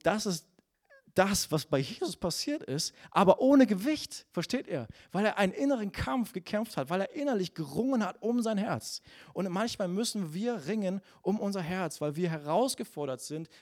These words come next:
in unserem Alltag unser Herz zu bewahren, unser Herz bei Gott zu halten, unter all diesem Stress von Arbeit, unter diesem Stress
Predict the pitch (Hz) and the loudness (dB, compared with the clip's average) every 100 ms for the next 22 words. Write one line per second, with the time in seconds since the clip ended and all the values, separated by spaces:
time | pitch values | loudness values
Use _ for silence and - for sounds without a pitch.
0 | - 240 254 - 220 190 190 151 214 254 | 0 2 2 -2 -6 -6 -4 0 0 0
1 | 139 139 - - - 226 220 185 208 220 | -2 -2 -6 -10 -4 -2 -2 0 -2 -2
2 | - 190 180 180 196 170 - 214 208 170 | -4 0 0 0 -4 -4 -2 -2 -2 -4
3 | 190 185 - - - - 202 160 131 262 | -6 -6 -10 -20 -16 -4 -4 -4 -2 -2
4 | - - 208 180 165 156 123 - - - | -2 -10 -6 -4 -4 -4 -6 -6 -20 -8
5 | 220 254 233 214 - 240 233 208 190 - | -2 0 0 -2 0 0 0 -2 -2 -4
6 | - - 233 254 - - 190 156 190 156 | -4 -2 0 0 -2 -4 -6 -6 -6 -6
7 | 123 - 185 202 202 202 - - 208 240 | -8 -8 -8 -6 -6 -6 -8 -6 -4 -2
8 | 226 | -4